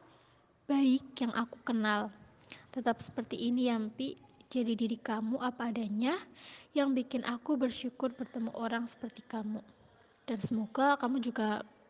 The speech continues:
nggak menyesal ya kenal aku dan ketemu aku pas malam itu. Oke, oke. Dua tahun ya, Mpi, kita nggak ketemu secara langsung.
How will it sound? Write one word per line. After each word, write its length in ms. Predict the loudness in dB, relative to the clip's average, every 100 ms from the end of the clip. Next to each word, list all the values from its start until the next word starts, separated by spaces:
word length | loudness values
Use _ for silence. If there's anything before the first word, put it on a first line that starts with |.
| _
nggak 320 | -4 2 4
menyesal 560 | 4 4 4 2 2 4
ya 160 | 2 -2
kenal 320 | -4 -4 -2 -2
aku 400 | -4 -8 -12 -12 -12 -14 -4
dan 160 | -2
ketemu 400 | 0 0 0 0
aku 320 | 0 -2 -2
pas 160 | -2 0
malam 320 | 0 -2 -2
itu. 320 | -6 -8 -8 -8 -10 -20 -20 -20 -20 -20 -16 -14 -14 -6 -4
Oke, 160 | 2 2
oke. 240 | 2 -8 -12 -14 -18 -16 0
Dua 80 | 0
tahun 400 | 2 0 2 4
ya, 80 | 2
Mpi, 240 | 0 -4
kita 160 | -4 -2
nggak 320 | -2 -2 -6
ketemu 560 | -4 -2 0 0 -2 -4
secara 320 | -4 -2 -2
langsung. 560 | -2 -4 -4 -2 -2